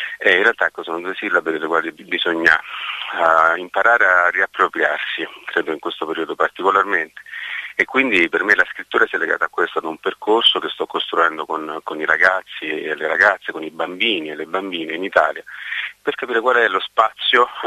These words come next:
per, eh, riformulare la realtà. Ecco, se siamo davvero importanti, e alla domanda infantile che spesso, no, ci poniamo, che i bambini ci pongono, io conto davvero. Ecco, per me la disobbedienza è uno strumento,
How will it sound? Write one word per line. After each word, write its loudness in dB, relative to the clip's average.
per, 4
eh, 2
riformulare 2
la 2
realtà. -2
Ecco, -8
se -2
siamo -2
davvero 2
importanti, 0
e 2
alla 4
domanda 2
infantile 0
che 0
spesso, -2
no, 2
ci -6
poniamo, 2
che -12
i -6
bambini -2
ci 0
pongono, 0
io 4
conto 0
davvero. 2
Ecco, 0
per 0
me 2
la 4
disobbedienza 0
è 6
uno -6
strumento, -2